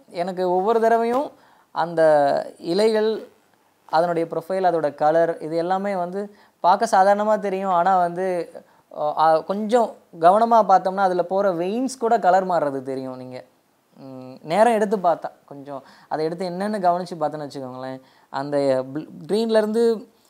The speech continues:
எல்லோவுக்கு போற அந்த வெயின்ஸும் கொஞ்சம் color மாறும். அதுக்கு அந்த color மாறுற அந்த ஒரு இடத்த கவனிப்பேன். இதெல்லாம் அந்த நே-, அந்த மொமெண்ட்ல அது ஒரு சந்தோஷமா இருக்கும். சந்துரு மாஸ்டர் கூட, ஆ, கிருஷ்ணாபுரம் கோயில்ல அவரை சந்திச்சப்போ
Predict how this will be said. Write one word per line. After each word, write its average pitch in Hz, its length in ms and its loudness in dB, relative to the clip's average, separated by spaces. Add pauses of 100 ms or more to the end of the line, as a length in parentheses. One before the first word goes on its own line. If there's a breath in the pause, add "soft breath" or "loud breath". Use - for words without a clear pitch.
(140 soft breath)
எல்லோவுக்கு 208 380 2
போற 185 240 4
அந்த 185 240 0
வெயின்ஸும் 202 560 -2
கொஞ்சம் 170 240 -6
color 156 260 2
மாறும். 139 400 -4
அதுக்கு 165 400 -2
அந்த 156 180 -6
color 180 260 2
மாறுற 202 280 6
அந்த 196 120 0
ஒரு 156 120 0
இடத்த 160 240 -4
கவனிப்பேன். 131 520 -10 (680 soft breath)
இதெல்லாம் 208 560 -2 (400 loud breath)
அந்த 180 300 -2
நே-, 196 140 -2
அந்த 190 240 0
மொமெண்ட்ல 208 320 -2
அது 202 180 6
ஒரு 170 160 0
சந்தோஷமா 175 460 -6
இருக்கும். 135 300 -10 (340 soft breath)
சந்துரு 190 240 -4
மாஸ்டர் 175 420 -6
கூட, 143 520 0 (380 soft breath)
ஆ, 131 240 0
கிருஷ்ணாபுரம் 143 800 -4
கோயில்ல 160 340 -4
அவரை 123 280 -6 (640)
சந்திச்சப்போ 147 640 -12